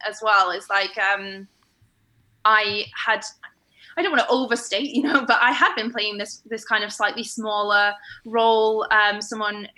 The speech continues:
who's maybe a little bit more kind of childlike. I wasn't owning my role as a kind of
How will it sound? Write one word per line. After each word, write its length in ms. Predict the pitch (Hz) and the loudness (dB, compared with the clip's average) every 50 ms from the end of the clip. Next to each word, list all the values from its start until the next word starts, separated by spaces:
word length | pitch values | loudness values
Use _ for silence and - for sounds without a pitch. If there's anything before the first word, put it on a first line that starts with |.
| - - | -16 -12
who's 260 | 226 220 220 214 - | -10 -10 -10 -10 -8
maybe 240 | 214 208 214 208 214 | -8 -8 -6 -4 -4
a 60 | 208 | -2
little 220 | 208 214 214 220 220 | 0 0 0 0 0
bit 160 | 202 214 - | -2 -2 -4
more 460 | 220 220 220 226 226 226 226 226 220 220 - - | -4 -4 -2 0 2 2 4 2 2 0 -4 -6
kind 80 | 220 | -6
of 140 | 202 202 - | -6 -6 -6
childlike. 560 | - - 302 302 269 277 269 254 233 233 - | 0 4 4 6 6 6 6 4 4 4 2
I 80 | 220 220 | -2 2
wasn't 300 | 226 254 285 247 233 - - | 2 2 2 2 -2 0 0
owning 400 | 226 226 233 226 220 214 208 208 | 2 2 2 0 -2 -2 -2 2
my 200 | 196 196 196 196 196 | 2 2 2 2 0
role 260 | 202 196 196 190 196 | 0 0 0 2 0
as 140 | 196 202 202 | 0 0 0
a 180 | 202 190 190 190 - | 2 0 0 0 -2
kind 60 | 196 196 | -6 -8
of 80 | 190 | -8